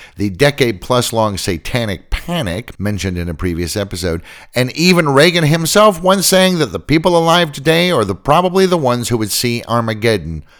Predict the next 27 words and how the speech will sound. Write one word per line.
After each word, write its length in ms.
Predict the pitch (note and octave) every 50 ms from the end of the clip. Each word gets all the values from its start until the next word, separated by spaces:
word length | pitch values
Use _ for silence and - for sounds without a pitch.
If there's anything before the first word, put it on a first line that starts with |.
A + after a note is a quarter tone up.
| _ _
Other 240 | - D#3 F#3 G3+ G#3+
panic 400 | - - E3+ F3+ F3+ F3 D#3 A2+
brokers 380 | - A2+ F#2+ F2+ - F#2+ F#2+ F#2
started 340 | - - G2+ F2+ F2+ F2 D#2+
saying 280 | - A#2 A2 A2 G#2
things 320 | F2 D#2+ G#2 G2 F#2 D#2+ -
like, 260 | F#2 E2+ E2+ D#2 - - - - -
"Hey, 140 | - E3 F3
have 140 | B2+ E2+ E2+
you 120 | F#2 G2+
ever 140 | A2+ C#3 C#3
noticed 340 | G#2+ F#2+ G2 A2 C#3 - -
how 80 | G#2
the 120 | E2+ D2+ D#2+
Trilateral 580 | - - G#2 G#2 G2 F2 F2 F2 F2 G#2+ G#2
Commission's 540 | - - G2 G2+ G2+ - - F#2+ E2 D2+ B1+
logo 460 | C2+ D#2+ D#2+ E2+ E2+ A2 A#2+ C#3+ C#3+ - - - - -
looks 240 | A2+ C3 B2+ - -
like 160 | A2 - F2+
a 60 | F2+
not 360 | E2+ E2+ G2+ G#2+ A2 - -
very 200 | D2+ F2+ G2 G#2
well 260 | F#2 D#2 F2 F#2 G#2
concealed 580 | - - G2+ E2+ D2+ - - E2 F#2 G#2+ B2+ A#2
six 400 | - - - - C3+ C3 - -
six 320 | - - C#3+ - - -
six?" 480 | - - B2+ C3+ D3+ - - - - -